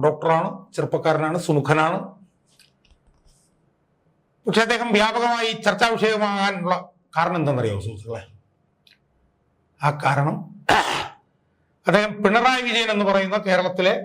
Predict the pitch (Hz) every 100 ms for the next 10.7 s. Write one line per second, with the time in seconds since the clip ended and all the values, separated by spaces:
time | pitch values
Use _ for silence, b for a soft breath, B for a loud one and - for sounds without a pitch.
0 | - - - 185 190 208 180 190 151 180
1 | 180 175 160 190 185 170 156 160 139 156
2 | - - - _ _ _ _ _ _ _
3 | _ _ 165 196 262 262 262 226 208 196
4 | 202 - 180 190 156 165 175 180 170 151
5 | 156 156 160 165 160 151 147 156 - -
6 | 151 156 160 165 143 92 - - _ _
7 | _ _ _ - 196 196 190 165 175 185
8 | 190 - 175 175 175 175 160 160 127 156
9 | 160 156 147 - 127 139 - - - _
10 | _ _ _ - 147 143 147